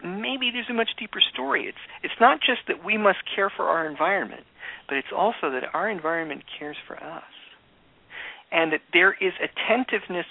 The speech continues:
also within our environment. And the attentiveness of our environment, which includes the way that it takes form and the way that it moves and evolves, it also loves us and supports us. And so the environmental movement was a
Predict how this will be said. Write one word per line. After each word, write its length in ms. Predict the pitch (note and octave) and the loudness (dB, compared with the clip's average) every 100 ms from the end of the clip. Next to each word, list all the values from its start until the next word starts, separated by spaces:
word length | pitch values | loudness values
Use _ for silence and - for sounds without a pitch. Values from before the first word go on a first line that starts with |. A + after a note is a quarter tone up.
| - | 0
also 520 | F#3 A#3+ - C3+ A#2+ | 0 0 -2 -2 -2
within 680 | D3 C#3+ - - F#3 G#3 B3 - D3+ | -6 -8 -8 -8 -4 -2 -4 -6 -4
our 260 | D#3 D#3 | -2 -4
environment. 800 | - C3+ C3 C#3+ G3 A3 - - - - - - - - | -8 -10 -6 -6 -6 -10 -14 -20 -20 -20 -18 -16 -12 -4
And 120 | C#3+ | -2
the 120 | D3 | 0
attentiveness 760 | C3+ - G3 A#3+ A#3+ - G3+ G3 - | -4 2 2 4 -2 -2 -2 -2 2
of 180 | F3+ F3 | 4 6
our 180 | D#3+ | 6
environment, 640 | D#3 C3+ D#3 G3+ C#3 F#2 - | 4 2 2 2 0 -6 -6
which 180 | - | -4
includes 560 | C#3 B2+ - A3 A#3 F3+ - | -4 -4 -8 -4 -4 -6 -6
the 80 | C3 | -4
way 200 | C3 B2+ | -2 -2
that 140 | G#2+ - | -6 -4
it 160 | A#3+ - - | -4 -4 -4
takes 220 | F3 - - | -4 -4 -12
form 340 | - A2 G#2+ A2 - | -10 -6 -6 -8 -10
and 100 | B2+ | -10
the 60 | |
way 160 | B2+ A#2+ | -8 -8
that 120 | A#2 - | -10 -4
it 180 | A3 - | -4 -4
moves 320 | D#3 C3 C3 B2+ - | -8 -6 -8 -8 -8
and 100 | B2+ | -6
evolves, 520 | - D#3+ E3 - - - - - - G3+ | -6 -4 -4 -6 -16 -20 -20 -20 -18 -8
it 160 | F#3+ - | -6 0
also 540 | F3 A3+ - E3+ C3+ | 2 2 2 0 0
loves 280 | B2+ C3+ C3+ C#3 | 2 2 2 0
us 80 | - - | -10 -10
and 100 | B2 | -12
supports 400 | - - C3+ C#3+ - | -12 -12 -12 -12 -16
us. 120 | - - - _ _ - - - - - | -16 -18 -20 _ _ -14 -12 -12 -14 2
And 160 | D#3+ E3+ | 2 2
so 80 | E3+ | -2
the 140 | E3+ | 0
environmental 640 | E3 E3 G3+ A3+ G3 B3 B3 | -2 6 8 8 6 4 4
movement 400 | C#3 A#2 A#2 - | 0 -2 -6 -6
was 120 | C3+ | -6
a 120 | C3+ | -4